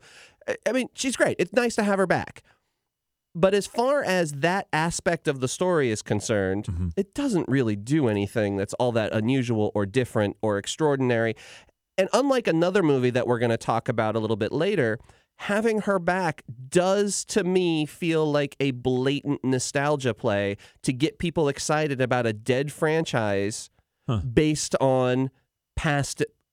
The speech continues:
Speaker 1: history, where, uh, the beloved entries of a, uh,
Speaker 2: Mm-hmm.
Speaker 1: of a series. Um,
Speaker 2: Here's what I
Speaker 1: because where I do think the movie is interesting is with Danny Ramos,
Speaker 2: Mm-hmm.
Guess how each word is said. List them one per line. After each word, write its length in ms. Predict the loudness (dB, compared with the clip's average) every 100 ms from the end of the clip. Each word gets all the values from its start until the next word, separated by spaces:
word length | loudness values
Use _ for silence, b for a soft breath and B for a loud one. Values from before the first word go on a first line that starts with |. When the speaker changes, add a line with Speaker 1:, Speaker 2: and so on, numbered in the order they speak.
| _
Speaker 1:
history, 600 | 0 0 0 0 2 2
where, 300 | -2 -2 -2 -2
uh, 60 | -8 -6
the 180 | 0 4
beloved 540 | 4 4 4 2 0
entries 460 | 0 -2 0 -2 0
of 100 | -2
a, 80 | -4 0
uh, 120 | 0
Speaker 2:
Mm-hmm. 100 | 0
Speaker 1:
of 80 | -2
a 80 |
series. 480 | -4 -4 -6 -8 -14 B B B B B 0
Um, 480 | 2 4 2 0 -4 _ -12
Speaker 2:
Here's 340 | -2 -2 2
what 120 | 4
I 20 | 6
Speaker 1:
because 260 | 4 2
where 240 | 2 4 4
I 160 | 2
do 240 | 2 0 2
think 200 | 2 2
the 60 |
movie 280 | 2 2 0
is 100 | 2
interesting 460 | 0 0 -2 0 0
is 120 | 2
with 320 | 0 0 -2
Danny 280 | 0 2 2
Ramos, 640 | 2 2 2 0 -4 -6
Speaker 2:
Mm-hmm. 120 | -4